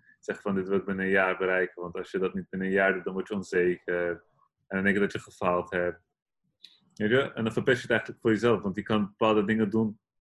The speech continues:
voor twee jaar lang, niks bereiken en in het derde jaar kan je gewoon ontploffen. Ik ben in tweeduizend elf begonnen met YouTube en, eh, tweeduizend zestien is het me gelukt. En op een gegeven moment, eh,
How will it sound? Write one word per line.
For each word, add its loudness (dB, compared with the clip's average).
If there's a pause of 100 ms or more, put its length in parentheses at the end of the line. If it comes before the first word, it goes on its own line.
(260)
voor -12
twee 4
jaar 6
lang, 2 (1400)
niks 0
bereiken 4
en 2
in 2
het 2
derde 4
jaar 2
kan -2
je 0
gewoon -4
ontploffen. -2 (540)
Ik -12
ben 0
in 0
tweeduizend 2
elf -4
begonnen -4
met -2
YouTube -2 (140)
en, -4
eh, -4 (1040)
tweeduizend 4
zestien -4
is -2
het -12
me -6
gelukt. -4 (180)
En -4
op -6
een -18
gegeven 0
moment, -2
eh, 2